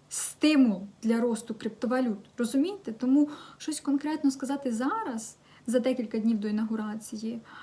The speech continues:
ам, все може перекрутитися, вс-, все може змінитися. І… Любий аналіз, який би він не був правильний,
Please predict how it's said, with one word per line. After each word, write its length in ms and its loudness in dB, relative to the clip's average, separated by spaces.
ам, 680 0
все 160 -8
може 240 2
перекрутитися, 760 -4
вс-, 300 -12
все 180 0
може 240 2
змінитися. 680 0
І… 140 2
Любий 380 2
аналіз, 460 4
який 220 2
би 140 0
він 180 4
не 80 2
був 180 0
правильний, 680 0